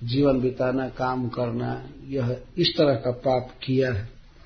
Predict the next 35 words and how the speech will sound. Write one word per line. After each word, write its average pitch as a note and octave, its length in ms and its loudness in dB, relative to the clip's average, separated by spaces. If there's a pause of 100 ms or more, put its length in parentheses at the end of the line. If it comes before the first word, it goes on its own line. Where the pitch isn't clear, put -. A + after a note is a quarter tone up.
(380)
और F#3 60 6
इसके F#3+ 240 4
पापों F3+ 460 6
की E3 160 -4
कथा D#3+ 360 0
पहले D3+ 300 4
सुखदेव D3+ 400 2
गोस्वामी C#3+ 380 0
भी B2+ 140 2
कह B2+ 260 2
ही C3+ 80 2
चुके A#2 340 -4
हैं। G2+ 260 -4 (2000)
तो C#3+ 60 2
प्रश्न F3+ 440 8
होता E3 420 8
है, D#3+ 120 8
मान E3 200 8
लीजिए D#3 160 6
भगवान D3+ 380 6
के D#3 60 2
पार्षदों D3 520 0
ने D3+ 120 4
पूछा D3 400 -2
कि D3 160 -4
अरे D3+ 120 2
पिता D#3 420 4
का G#3+ 160 2
धन D#3+ 300 4
कितना D#3+ 380 4
था D#3 200 4
कि D3 180 -2
उसको D3 260 -2
संतुष्ट C3 600 -2
किया, A#2 460 -2